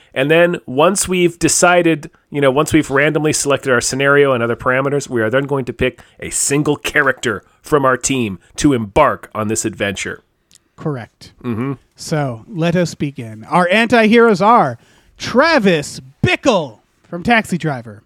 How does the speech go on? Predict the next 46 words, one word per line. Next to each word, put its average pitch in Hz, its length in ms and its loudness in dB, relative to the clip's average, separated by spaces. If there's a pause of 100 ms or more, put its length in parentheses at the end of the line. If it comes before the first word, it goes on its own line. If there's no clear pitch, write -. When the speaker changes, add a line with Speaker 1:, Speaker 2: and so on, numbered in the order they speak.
(100)
Speaker 1:
Yep, 147 280 0
already. 147 460 4
Speaker 2:
Uh, 139 240 -2
Speaker 1:
Already 151 380 4
I'm 123 180 0
not 131 180 2
excited. 98 560 -4 (240)
<laughs> - 100 -6 (220)
Speaker 2:
Yep. 196 300 2 (400)
Speaker 1:
Don't 170 200 2
Speaker 2:
Max. 208 100 4
Speaker 1:
wanna 180 180 4
roleplay 165 540 4
as 151 140 -4
Tra-, 143 320 2
<laughs> 151 480 -6
Travis 143 400 -2
Bickle. - 400 -10
Speaker 2:
Yep. 165 380 -2 (540)
Max 262 340 0
from 220 200 0
Mad 214 260 2
Max, 185 380 -4
who 208 100 -2
we 320 160 -2
must 254 360 0
have 151 120 -6
had 139 200 -6
on 131 100 -8
a 123 80 -10
list 135 240 -8
before. 165 460 2 (100)
Speaker 1:
I'm 151 100 2
sure 165 140 0
we 113 120 0
have. 98 200 -4
Speaker 2:
Um, 160 400 0 (180)
O'Day 214 520 4
Shu 311 1080 2
Su, 294 840 -2
folks, 254 420 -2
sorry, 170 420 0
but 185 220 -2
from 214 200 0
Old 196 280 2
Boy. 143 320 -2